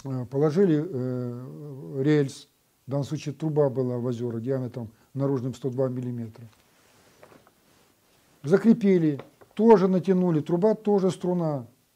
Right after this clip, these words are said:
В данном случае вот в озерах труба была, ну, это рельс, натянут, э, до тридцати тонн. Это тоже струна, она выполняет функцию струны тоже. Потом туда, в полутрубу, мы протянули девять канатов. И опять же,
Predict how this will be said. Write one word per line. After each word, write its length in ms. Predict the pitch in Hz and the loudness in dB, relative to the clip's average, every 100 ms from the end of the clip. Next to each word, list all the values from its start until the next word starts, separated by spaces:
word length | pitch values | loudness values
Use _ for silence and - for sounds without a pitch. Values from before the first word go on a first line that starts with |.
| - | -4
В 40 | |
данном 160 | 170 170 | 0 0
случае 360 | 214 202 160 | -2 -4 -4
вот 120 | 147 | -4
в 40 | 151 | -2
озерах 400 | 160 214 185 - | -2 0 0 -2
труба 280 | 147 160 180 | -6 -2 0
была, 360 | 151 143 127 - _ _ _ - | 0 0 -2 -6 _ _ _ -10
ну, 140 | 202 | -6
это 140 | 147 | -2
рельс, 300 | 165 127 98 - | 0 0 -4 -10
натянут, 500 | 131 135 190 160 120 | -6 -2 0 -2 -8
э, 340 | 160 135 131 127 131 | -6 -4 -4 -6 -8
до 260 | 120 135 156 | -8 -8 -6
тридцати 380 | 160 131 - 170 | -8 -10 -8 -6
тонн. 280 | 151 110 | -6 -8
Это 100 | 113 | -8
тоже 260 | 139 262 247 | -8 -4 -4
струна, 360 | 240 220 196 131 | -4 -4 -2 -4
она 140 | 151 | -4
выполняет 380 | 165 180 190 - | -4 -4 -4 -4
функцию 260 | 185 139 | -8 -8
струны 300 | 147 165 147 | -10 -10 -10
тоже. 180 | 110 113 - _ _ _ _ _ _ _ - | -12 -18 -20 _ _ _ _ _ _ _ 2
Потом 380 | 196 254 240 185 | 4 6 4 4
туда, 720 | 202 185 180 233 196 127 107 | 2 4 6 6 4 0 -8
в 120 | _ - | _ 0
полутрубу, 800 | 226 202 180 196 185 156 127 104 - | 6 8 8 4 2 0 -4 -6 -8
мы 100 | 143 | -4
протянули 640 | 165 160 185 208 240 180 | -2 0 2 4 4 4
девять 440 | 131 127 202 208 - | 0 0 0 0 0
канатов. 560 | 214 220 180 120 110 104 _ _ _ _ _ _ _ _ _ _ _ _ _ _ _ - - _ _ | 0 2 0 -2 -8 -18 _ _ _ _ _ _ _ _ _ _ _ _ _ _ _ -20 -20 _ _
И 60 | 196 | 4
опять 420 | 202 240 233 202 | 4 8 8 8
же, 240 | 143 143 | 4 -6